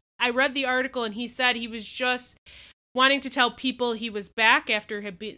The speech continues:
you know, being out with an injury, and he really thought, you know, his season was gonna end with Nationals, not going to the World Championships. So that was interesting to read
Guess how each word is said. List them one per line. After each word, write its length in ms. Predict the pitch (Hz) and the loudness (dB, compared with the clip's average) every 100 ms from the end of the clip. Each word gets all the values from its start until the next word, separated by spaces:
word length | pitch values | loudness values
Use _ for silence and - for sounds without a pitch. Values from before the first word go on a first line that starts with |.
| - | -10
you 80 | 214 | -8
know, 140 | 185 | -8
being 340 | 175 220 202 - | -8 -6 -6 -2
out 300 | 220 226 226 | -2 -2 -6
with 160 | 214 | -10
an 120 | 202 202 | -6 -4
injury, 600 | 233 247 269 294 302 247 | -4 -4 -2 0 0 0
and 140 | 220 | -4
he 260 | 208 233 220 | -4 -4 -4
really 560 | 196 220 214 208 202 - | -6 -6 -4 -6 -8 -6
thought, 260 | 208 202 185 _ - | -2 0 -2 _ -20
you 300 | 202 - 220 | -20 -12 -10
know, 320 | 175 170 208 - | -10 -12 -14 -12
his 140 | 214 | -8
season 280 | 254 226 233 | -6 -4 -4
was 140 | 226 | -6
gonna 220 | - 226 - | -4 -4 -2
end 220 | 233 226 | -4 -4
with 180 | 214 185 | -6 -4
Nationals, 680 | 226 285 330 330 339 339 - - - - - _ - | 2 4 2 -2 -4 -4 -10 -20 -20 -20 -20 _ -6
not 560 | 254 302 339 339 302 - 247 294 | -2 4 8 8 6 -2 -10 6
going 340 | 285 277 277 | 8 8 4
to 120 | 269 | 0
the 100 | 247 | 0
World 280 | 233 233 226 | 2 2 0
Championships. 840 | - 220 214 196 190 175 175 - - | 0 0 -2 -8 -8 -10 -10 -10 -10
So 420 | - 190 175 180 _ - | -8 -8 -10 -14 _ -8
that 140 | 220 | -8
was 120 | 208 | -6
interesting 540 | 208 202 202 - 180 180 | -8 -8 -10 -12 -14 -16
to 140 | 190 | -16
read 200 | 180 - | -14 -16